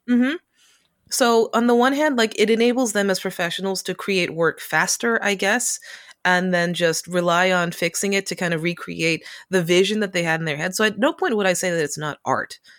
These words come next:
right? Because they, they are, like, they are using their own taste, their own creative skill to, like, manifest an image. But there's no way to say that that final image had,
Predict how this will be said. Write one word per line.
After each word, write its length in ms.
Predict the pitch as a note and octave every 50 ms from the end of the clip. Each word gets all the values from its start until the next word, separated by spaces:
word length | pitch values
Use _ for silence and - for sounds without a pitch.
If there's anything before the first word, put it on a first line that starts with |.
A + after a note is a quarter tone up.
| _ _ _ _
right? 240 | - D3+ D#3 E3 F3
Because 220 | F#3 F3 G3 F3+
they, 200 | F3+ F#3 F#3+ F#3+
they 220 | F3 F3 F#3 F#3
are, 400 | F3 - F3+ F#3 G3 G3 G3 G3 - F3+
like, 220 | F3 D#3+ D#3+ D3+
they 120 | - E3+
are 80 | F3 F3+
using 340 | F#3+ F#3+ G3 G3 F#3 F#3+ F3+
their 140 | E3+ D#3+ D#3+
own 160 | D#3 D#3 D3+ D3+
taste, 520 | - - G3+ G#3+ G#3+ G3+ - - - - - - - - _
their 200 | E3 F3 F3 -
own 320 | E3+ F3 F3 F3 F3 F3 F3
creative 400 | - - F3 E3 E3 D#3+ D#3 D3+
skill 540 | - - - - F3 F3+ F#3 F#3 F#3 F#3 - - - - _ -
to, 340 | - G3 F#3 F3+ F3 E3
like, 240 | E3 E3+ D#3+ D3+ D3
manifest 640 | - D#3 D#3+ D3+ D#3 E3+ D#3+ - D#3 D3+ C#3+ - -
an 100 | D3 D3
image. 420 | - D#3 D3 C3+ A#2+ B2+ - - - - - - _ _
But 240 | - G3+ G3 F#3+ F#3
there's 280 | - G3+ G3+ G#3+ G3+ G3
no 120 | A3 A#3
way 160 | A#3+ C4 C#4 C#4
to 60 | B3+
say 220 | - - G#3 G3
that 160 | F#3+ F#3 F3+ -
that 200 | F3 D#3+ - -
final 400 | - - D#3+ D#3 E3 F3 F3 E3+
image 420 | - D#3 D#3 E3+ F#3 G3+ A3 G#3+ - - - - - -
had, 480 | - - F#3 F#3 F#3 F#3 F#3 F#3 F3+ E3+